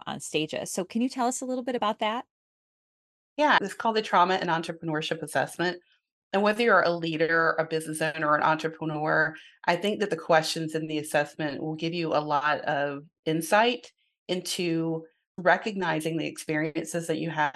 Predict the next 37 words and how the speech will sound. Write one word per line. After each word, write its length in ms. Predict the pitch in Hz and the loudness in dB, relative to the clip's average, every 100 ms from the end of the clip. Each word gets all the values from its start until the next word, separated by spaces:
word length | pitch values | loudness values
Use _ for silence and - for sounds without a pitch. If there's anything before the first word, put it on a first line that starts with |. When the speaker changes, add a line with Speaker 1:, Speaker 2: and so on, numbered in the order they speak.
| 147 | -2
Speaker 2:
as 140 | 151 143 | -4 -8
a 60 | |
child, 600 | - - 220 185 156 156 156 _ _ _ | -8 0 2 4 4 2 -6 _ _ _
whether 400 | 165 170 190 233 | 0 2 4 4
some 280 | 240 185 180 | 4 0 0
that 140 | 180 | -2
you 120 | 175 165 | -2 0
may 160 | 165 | 2
have 240 | 175 165 165 | 2 0 -4
been 160 | 165 - - | -6 -6 -6
seemingly 600 | - 196 214 208 165 156 | -2 0 0 0 0 0
insignificant 840 | 170 165 156 160 233 208 180 175 | 0 0 -4 0 0 0 -2 -2
experiences 680 | 156 - 170 160 156 156 160 | -4 -6 -6 -4 -4 -8 -10
could 140 | - | -6
have 100 | 165 - | -4 0
actually 720 | 156 190 - 190 156 156 151 _ _ _ - | 0 0 -2 -2 -4 -4 -8 _ _ _ -6
had 340 | 175 - 175 165 | -2 4 2 4
some 200 | 165 156 | 0 2
roots 500 | 156 - - - - _ | 0 -2 -6 -12 -12 _
in 180 | 160 160 | -2 0
how 160 | 170 160 | 0 -2
you 260 | 156 156 | -2 -8
see 380 | 151 160 156 151 | -6 -6 -6 -8
yourself 500 | 147 151 - 143 - | -8 -8 -2 -2 -2
now 240 | 165 143 147 | -4 -2 -2
and 80 | 147 | -4
some 140 | 147 | -6
of 60 | 143 | -6
the 80 | - | -6
patterns 380 | 147 143 143 | -4 -4 -8
of 80 | 147 | -10
behavior 400 | 147 147 147 143 | -12 -8 -8 -8
that 180 | 139 - | -10 -8
you 340 | 196 294 330 330 | -6 -2 -2 -2
don't 320 | 269 277 - 220 | -6 -6 -6 -4
necessarily 540 | 214 214 196 180 160 | -6 -4 -4 -2 -2
love 240 | 156 147 | 0 -2